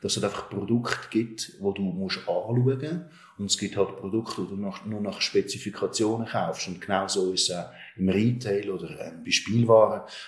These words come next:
Also wenn du jetzt ein Plüschtierchen kaufst, ein teures, dann, dann, dann willst du das sehen, anlangen. Und dann gibt's halt Produkte wie Lego oder Playmobil, wo du eigentlich nach Nümmerli kaufst, wo eigentlich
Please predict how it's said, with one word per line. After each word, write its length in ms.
Also 160
wenn 140
du 60
jetzt 220
ein 160
Plüschtierchen 600
kaufst, 680
ein 160
teures, 280
dann, 220
dann, 160
dann 240
willst 260
du 40
das 220
sehen, 560
anlangen. 640
Und 120
dann 120
gibt's 480
halt 320
Produkte 460
wie 100
Lego 520
oder 160
Playmobil, 720
wo 80
du 160
eigentlich 460
nach 200
Nümmerli 380
kaufst, 480
wo 140
eigentlich 260